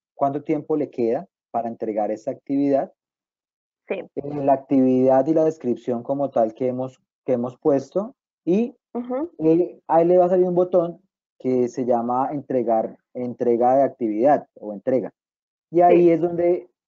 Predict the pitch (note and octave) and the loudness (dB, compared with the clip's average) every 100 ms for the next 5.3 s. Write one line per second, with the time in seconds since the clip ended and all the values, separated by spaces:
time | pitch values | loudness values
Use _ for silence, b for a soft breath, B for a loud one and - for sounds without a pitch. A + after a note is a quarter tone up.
0 | _ _ _ - D3+ E3 F3 F#3 F3 F3 | _ _ _ -4 0 2 4 4 4 4
1 | F3 D#3+ E3+ E3+ D3+ B2+ D3 D3+ C3+ C3+ | 6 4 2 2 0 0 -4 -8 -6 -6
2 | C3 - C3+ B2+ C3 C#3+ E3 E3 F3+ F3 | -6 -10 -10 -2 -2 0 -4 -4 -6 -6
3 | D3+ F3 G#3 - F#3 A#2+ C3+ C#3+ D#3 - | -6 -8 -8 -8 -4 -2 -2 -4 -6 -2
4 | E3+ E3 E3+ E3 F3 E3+ E3 E3+ E3+ F3 | -2 2 2 4 4 2 0 -2 -2 0
5 | E3+ F#3 | 0 0